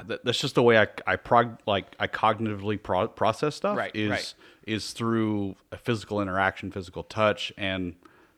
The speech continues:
Speaker 1: cognitive ability. That's, that, that is where I,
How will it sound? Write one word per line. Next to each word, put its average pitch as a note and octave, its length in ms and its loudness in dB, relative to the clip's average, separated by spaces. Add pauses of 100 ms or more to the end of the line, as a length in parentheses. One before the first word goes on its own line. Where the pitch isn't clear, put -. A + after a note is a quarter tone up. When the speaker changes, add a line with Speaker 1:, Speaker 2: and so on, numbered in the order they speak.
(100)
Speaker 1:
cognitive G#2+ 520 0
ability. D#2+ 500 -4
That's, F#2+ 280 -4
that, - 300 -4
that G2+ 180 4
is F2+ 160 -6
where F#2+ 200 -4
I, E2+ 160 -4